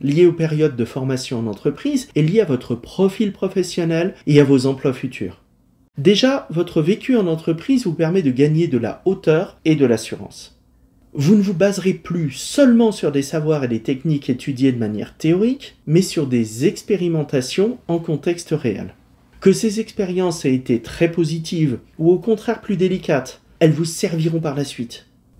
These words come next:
Vous saurez quel contexte vous motive et ceux qui sont plus compliqués à gérer.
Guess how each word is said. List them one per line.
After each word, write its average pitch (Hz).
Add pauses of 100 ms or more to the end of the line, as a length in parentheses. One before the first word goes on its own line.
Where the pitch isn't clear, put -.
Vous 147
saurez 170 (160)
quel 254
contexte 196
vous 110
motive 254 (400)
et 175
ceux 254
qui 196
sont 208
plus 165
compliqués 160
à 233
gérer. 180